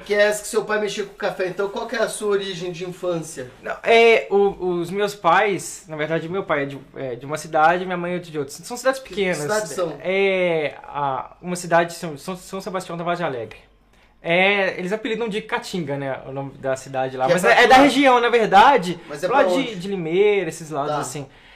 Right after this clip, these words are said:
Speaker 2: É, só que é a região, não é o local, porque ele morava num local mais isolado ainda, a região que eles situam são ali.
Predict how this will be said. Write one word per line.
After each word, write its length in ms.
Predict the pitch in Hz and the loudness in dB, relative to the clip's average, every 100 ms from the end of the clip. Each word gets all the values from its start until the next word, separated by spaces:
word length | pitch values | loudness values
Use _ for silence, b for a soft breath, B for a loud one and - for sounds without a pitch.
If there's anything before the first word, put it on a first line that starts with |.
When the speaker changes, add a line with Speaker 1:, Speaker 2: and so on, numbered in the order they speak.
| b b _ | b b _
Speaker 2:
É, 480 | 160 170 180 175 175 | 0 4 4 4 2
só 120 | 170 190 | 0 -4
que 200 | 226 202 | -2 0
é 40 | |
a 100 | 196 | 2
região, 540 | 180 226 277 277 175 | 2 -2 -2 -2 -2
não 340 | 143 139 147 147 | -4 -10 -10 -6
é 540 | 160 180 190 190 180 156 | -2 0 0 0 -2 -2
o 80 | 175 | -2
local, 260 | 185 180 | -2 -2
porque 300 | 151 160 - | -4 -8 -2
ele 400 | 185 180 156 160 - | 0 0 -4 -8 -8
morava 260 | 156 160 175 | 0 0 0
num 120 | 196 | -2
local 200 | 190 190 | 0 0
mais 320 | 180 180 233 | 2 4 4
isolado 360 | 226 220 214 214 | 2 4 4 4
ainda, 180 | 185 147 | -2 -4
a 40 | |
região 260 | 143 151 156 | -4 -6 -8
que 80 | |
eles 80 | 165 | -10
situam 400 | - 175 165 160 | -8 -8 -6 -10
são 260 | 170 180 202 | -8 -8 -6
ali. 260 | 202 156 | -6 -6